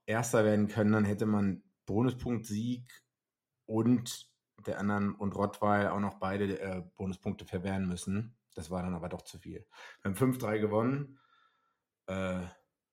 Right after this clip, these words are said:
ein Penalty für Rottweil, ein unerhöhter Versuch für uns. Ja, war ein hartes Spiel, glaub ich.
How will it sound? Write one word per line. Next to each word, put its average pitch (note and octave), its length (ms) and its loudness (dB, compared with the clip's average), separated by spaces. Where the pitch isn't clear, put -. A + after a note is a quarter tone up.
ein G2 220 -6
Penalty F#2+ 340 -6
für F#2 120 -10
Rottweil, G#2 640 -4
ein F#2+ 260 -6
unerhöhter G2 500 -2
Versuch G2 340 -4
für - 140 -6
uns. A#2+ 500 0
Ja, F#2+ 100 -4
war C3 340 4
ein C3 140 2
hartes A#2+ 260 0
Spiel, B2 300 -4
glaub B2+ 320 2
ich. C3+ 280 -4